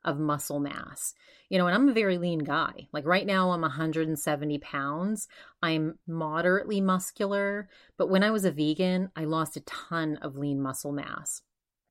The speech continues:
And Mari's like, "Well, what did you eat during that time?" And he said, "I would go to Whole Foods and get, like, two heads of kale, and I would get them for a few days. So I'd actually buy six heads of kale."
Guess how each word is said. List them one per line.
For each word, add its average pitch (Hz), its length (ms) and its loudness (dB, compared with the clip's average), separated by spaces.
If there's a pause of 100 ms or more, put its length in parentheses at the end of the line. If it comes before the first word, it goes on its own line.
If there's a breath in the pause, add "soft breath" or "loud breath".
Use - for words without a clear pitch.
(400)
And 175 100 -2
Mari's 165 180 2
like, 151 120 2
"Well, 156 100 4
what 170 100 4
did 160 120 -2
you 151 140 -2
eat 180 200 -2
during 143 240 -4
that 143 160 -10
time?" - 400 -8 (560 loud breath)
And 190 100 4
he 185 60 8
said, 190 160 6
"I 190 100 6
would 185 140 4
go 190 140 8
to 220 80 4
Whole 202 220 0
Foods 196 520 2
and 160 140 0
get, - 120 -4
like, 156 240 -4
two 240 380 -2
heads 175 340 0
of 175 140 0
kale, - 580 -2 (280 loud breath)
and 180 120 2
I 175 60 6
would 165 140 4
get 185 140 6
them 185 120 4
for 185 160 4
a 165 60 2
few 175 180 0
days. 156 240 4
So 165 80 0
I'd 156 80 4
actually 151 260 0
buy 143 140 -2
six - 460 0
heads 160 260 -2
of 147 140 -4
kale." - 580 -4